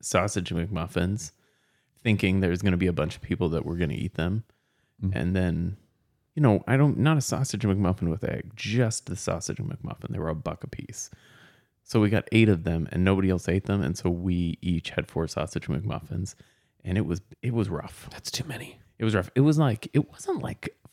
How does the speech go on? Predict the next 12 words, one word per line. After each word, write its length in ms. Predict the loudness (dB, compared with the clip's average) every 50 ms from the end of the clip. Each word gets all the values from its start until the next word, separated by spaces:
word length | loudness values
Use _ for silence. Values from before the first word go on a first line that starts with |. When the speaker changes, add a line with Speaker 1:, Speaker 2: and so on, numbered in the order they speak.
| _ _ 2
Speaker 1:
full. 440 | 6 6 6 6 6 2 0 -2 _ -10 -20 -20 -20 -20 _ _ _ _ _ -4
It 120 | -2 0
was, 180 | 0 0 0 0
like, 520 | -2 -2 -2 -4 -8 -10 -12 -12 -14 -14 -14 -16 _ _ _ _ -2 2
Speaker 2:
Greasy. 500 | 6 8 8 8 8 6 4 0 0 -2 -4 _ -10 -4
Speaker 1:
just 280 | -4 -4 -4 -4 -8
a 80 | -8 -10
grease 640 | -10 -8 -8 -6 -4 0 2 2 2 2 2 -2 -6
pit. 320 | -6 -6 -6 -6 -6 -2 0
It 60 | 0
was 140 | 0 0 -2
terrible. 400 | -6 -8 -8 -8 -10 -16 -18